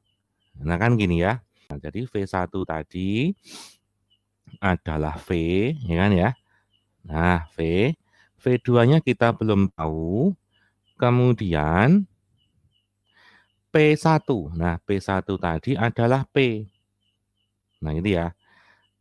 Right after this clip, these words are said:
Kemudian P dua-nya, ya, P dua-nya tadi sebesar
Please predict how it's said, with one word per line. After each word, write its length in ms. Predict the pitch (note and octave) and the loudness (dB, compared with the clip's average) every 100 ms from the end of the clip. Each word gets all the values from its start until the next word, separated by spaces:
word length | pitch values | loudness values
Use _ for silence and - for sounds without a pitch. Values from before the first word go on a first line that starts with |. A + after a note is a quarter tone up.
| _ | _
Kemudian 800 | - A2 A2 G#2+ G#2+ A#2+ E3+ F3+ | -2 0 0 -2 -2 0 2 2
P 160 | - A2+ | 0 -2
dua-nya, 960 | - F#2+ E2+ D2+ D2 D2 E2+ A2 D3+ - _ _ _ _ | -4 -4 -4 -2 -4 -4 -2 -2 -4 -10 _ _ _ _
ya, 320 | E2+ D#2 A#2 - | -10 -8 -8 -10
P 160 | F2+ E2+ - | -8 -8 -8
dua-nya 480 | E2+ D#2+ E2 E2 | -8 -6 -4 -4
tadi 480 | D#2 D2+ - C3 G#3 _ _ _ _ _ _ | -6 -8 -4 -4 -4 _ _ _ _ _ _
sebesar 640 | - G#2+ - F#2+ C#3 D3 | -8 -8 -8 -6 -2 -2